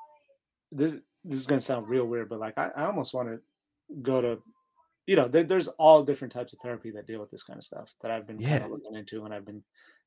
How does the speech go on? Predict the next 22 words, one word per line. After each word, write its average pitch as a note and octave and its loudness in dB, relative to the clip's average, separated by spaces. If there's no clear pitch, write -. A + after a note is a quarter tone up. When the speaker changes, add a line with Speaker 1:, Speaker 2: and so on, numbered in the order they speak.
Speaker 1:
kind C3+ -2
of B2 -2
on A#2+ -4
the A2+ -10
side F3 2
of C#3 -2
it, B2 0
but A#2+ -6
I've, A#2 -8
I've A#2+ -10
also D#3+ 2
been C3+ -4
hesitant B2+ -10
to C3 -10
do F#3 0
it C3 -4
because C3 -8
I'm C3 -4
afraid B2 -4
that A#2 -6
leaves A2+ -8
me, A2 -10